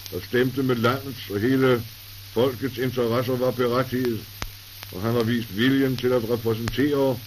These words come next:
hele folk uden hensyn til partier og klasser.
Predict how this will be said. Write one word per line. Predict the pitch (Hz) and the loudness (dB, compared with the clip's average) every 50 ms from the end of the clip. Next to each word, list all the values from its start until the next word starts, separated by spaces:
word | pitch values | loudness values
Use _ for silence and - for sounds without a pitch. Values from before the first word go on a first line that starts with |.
| - - - - - - - - - | -16 -12 -12 -12 -10 -10 -12 -4 0
hele | 95 117 127 127 135 123 | 2 2 4 4 4 2
folk | 127 - 117 120 110 | 4 2 2 4 4
uden | 110 123 123 110 | 4 4 4 2
hensyn | 92 107 117 117 117 - 120 123 120 104 | 2 0 0 -2 -2 -4 -4 -4 -4 -4
til | 107 104 | -4 -4
partier | 92 104 104 98 - - 107 107 104 107 | 0 0 -2 -2 -2 -4 -4 -4 -2 -4
og | 104 92 90 90 | -4 -4 -6 -8
klasser. | - - 87 87 80 82 98 90 | -8 -6 -4 -4 -4 -4 -6 -10